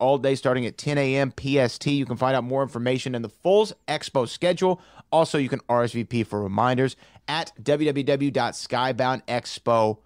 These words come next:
or skybound dot com slash expo. That's skybound dot com slash X P O.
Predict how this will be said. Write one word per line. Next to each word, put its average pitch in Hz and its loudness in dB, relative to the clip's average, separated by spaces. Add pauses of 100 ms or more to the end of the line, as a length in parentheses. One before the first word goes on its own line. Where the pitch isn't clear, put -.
(120)
or 165 4
skybound 170 2
dot 143 0
com 131 0
slash 123 -2
expo. 107 -6
That's - -8
skybound 123 0
dot 110 -2
com 117 -4
slash 113 -4
X - -8
P 123 -6 (420)
O. 127 4